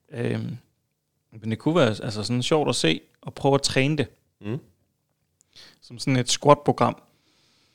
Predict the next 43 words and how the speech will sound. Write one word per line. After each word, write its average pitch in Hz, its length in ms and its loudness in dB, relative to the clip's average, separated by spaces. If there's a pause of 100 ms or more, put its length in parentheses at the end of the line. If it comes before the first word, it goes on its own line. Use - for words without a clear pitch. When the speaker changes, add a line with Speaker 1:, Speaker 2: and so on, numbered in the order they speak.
(960)
Speaker 1:
Du 123 60 0
ved, 131 220 4 (200)
<laughs> 147 260 8
sådan 160 180 10
seriøst, 294 400 8
ikke? 403 160 0 (140)
Speaker 2:
Ja. 156 160 2 (180)
Speaker 1:
Prøv 202 80 -4
at 175 40 -6
køre 190 140 4
sådan 170 240 2
en, 131 140 2
en, 127 320 -2
en 127 160 -2
fem 170 240 4
gange 120 220 2
fem, 143 240 2
tre 139 220 2
gange 127 160 4
om 120 80 2
ugen, 127 160 2
som 117 140 -6
det 110 100 -4
første 127 380 2
i - 20 -2
din 113 140 -6
træning. 123 320 -6 (1160)
Øh. - 60 -12 (840)
Det 139 120 4
lyder 135 280 4
vo-, 127 240 0
og 127 100 -2
så - 80 0
under 135 180 4
stræk, 135 300 4 (280)
altså 120 200 -6
G 113 60 -2
H 123 160 6
D. 139 220 2 (380)
Speaker 2:
Ja. 90 160 2 (1120)
Speaker 1:
Helt 170 300 0
under 131 200 4
stræk, 123 420 0